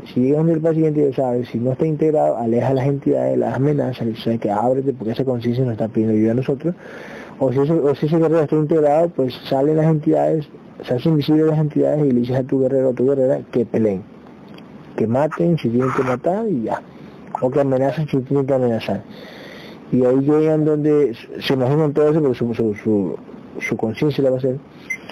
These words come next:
que sacan los implantes de la zona donde lo de la cabeza, sacan los implantes o las energías, que es lo mismo,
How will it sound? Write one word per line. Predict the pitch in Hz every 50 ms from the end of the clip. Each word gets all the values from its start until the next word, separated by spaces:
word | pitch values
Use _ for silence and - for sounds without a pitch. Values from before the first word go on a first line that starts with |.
| - - - - - -
que | - 139
sacan | 135 - 135 127 - 139 139
los | 139 135
implantes | 147 147 139 139 143 135 131 131 127 135 139 131
de | 123 120
la | 113 107 117
zona | - - 123 123 127
donde | 127 131 127
lo | 123 120
de | 120 123 127 123
la | 123 127 127
cabeza, | 147 143 131 123 117 113 127 135
sacan | 131 - - 117 113 117
los | 120 120
implantes | 135 131 123 - 117 110 110 110 113 113
o | 107 104
las | 104 104
energías, | 107 110 113 113 113 113 123 123 120 113 107
que | -
es | 107 113
lo | 120
mismo, | 123 123 113 107 120 147